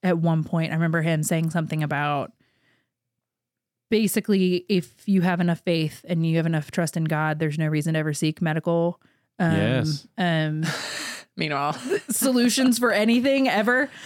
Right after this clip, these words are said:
Speaker 3: Uh.
Speaker 1: Um, because if it's the will of God, you'll be healed regardless
Speaker 3: Mm.
Speaker 1: of chemotherapy or regardless of a-, any sort of medical treatment.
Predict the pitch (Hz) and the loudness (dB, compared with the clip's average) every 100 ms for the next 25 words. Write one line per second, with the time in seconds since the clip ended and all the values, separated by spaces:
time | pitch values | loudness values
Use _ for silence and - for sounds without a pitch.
0 | - 156 180 214 202 196 185 185 190 196 | -8 -4 0 0 2 2 2 2 2 2
1 | 190 175 175 165 185 170 - 180 175 165 | 2 2 2 0 0 -2 -2 0 2 2
2 | 156 156 160 160 160 156 160 160 160 156 | 0 -2 0 2 0 0 0 0 0 0
3 | 151 190 220 - 185 180 175 165 - 196 | 0 2 0 -2 -2 2 2 0 0 2
4 | 190 196 190 190 196 190 165 156 170 165 | 2 2 2 2 0 0 0 0 0 0
5 | 170 170 156 151 165 165 - _ _ _ | 0 -2 -2 -2 -2 -2 -6 _ _ _
6 | _ _ _ _ _ _ - - 240 254 | _ _ _ _ _ _ -10 -4 2 4
7 | 220 214 175 175 160 170 160 165 - 131 | 4 4 2 0 -2 -2 -4 -6 -6 -6
8 | 101 | -6